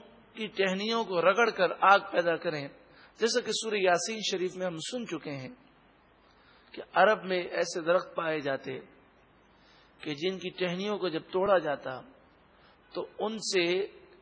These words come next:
بالکل پانی کی طرح ایک مادہ گرتا، اور وہ میٹر جو گرتا اس میں آگ جلانے کی طاقت تھی، جب وہ ان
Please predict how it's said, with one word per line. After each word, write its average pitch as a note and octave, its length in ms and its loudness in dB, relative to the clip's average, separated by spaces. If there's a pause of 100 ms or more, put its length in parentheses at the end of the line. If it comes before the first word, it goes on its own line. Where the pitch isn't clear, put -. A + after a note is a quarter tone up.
(1040)
بالکل G#3+ 400 -4
پانی F#3+ 340 2
کی G3 140 -8
طرح F3+ 340 4
ایک F3+ 240 -6
مادہ E3+ 380 2
گرتا، C3+ 320 -6 (1040)
اور E3 140 2
وہ F#3+ 180 -2
میٹر G3 340 4
جو G#3 160 2
گرتا E3+ 360 2 (1120)
اس G3+ 140 0 (100)
میں A#3 120 0 (160)
آگ G#3 340 8
جلانے F3+ 420 4
کی G3+ 140 -8
طاقت D3+ 440 -2
تھی، C3 180 -14 (640)
جب G#3 300 4
وہ G3+ 280 4
ان F#3+ 160 -4